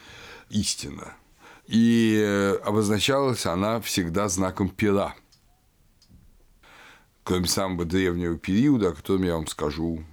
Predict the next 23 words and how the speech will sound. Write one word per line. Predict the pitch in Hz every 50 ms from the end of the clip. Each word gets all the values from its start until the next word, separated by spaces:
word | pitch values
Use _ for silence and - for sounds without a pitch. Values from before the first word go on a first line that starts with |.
| - - -
немножко | 82 78 76 76 73 - - 80
позже. | - - - - - - - - - - _ _ _ _ _ - - - - - - - - - - _ - -
Э, | - 85 85 87
знак | 85 82 107 110 101 85 -
пера — | - - 110 113 135 156 160 165 - - _ _ -
это | - 101 85 92 92
знак | 85 82 98 107 107 - - - -
лёгкости, | 90 98 107 110 101 - - - - - - - - - - _ _ _ _ _ _ _ - _ - - - - - - - _ -
знак, | 90 90 82 80 87 98 107 107 113 117 113 - - - - - -
э, | 98 101 101 101 - - _ -
и | 131 127
того, | - - 120 113 120 127 127
что | 113 - - 117 113
это | 113 101 107
принадлежит, | 98 104 113 110 110 107 107 110 110 101 113 120 104 -
как | - 104 95 - -
всё, | - - - 113 104
что | - - -
связано | 87 - 104 101 101 95 90 98 92
с | -
птицей, | - - - - - 110 101 - - 95 78
принадлежит | - - 90 95 92 85 87 95 92 95 104 90 - -
небу. | 101 117 135 143 127 101 80 64 57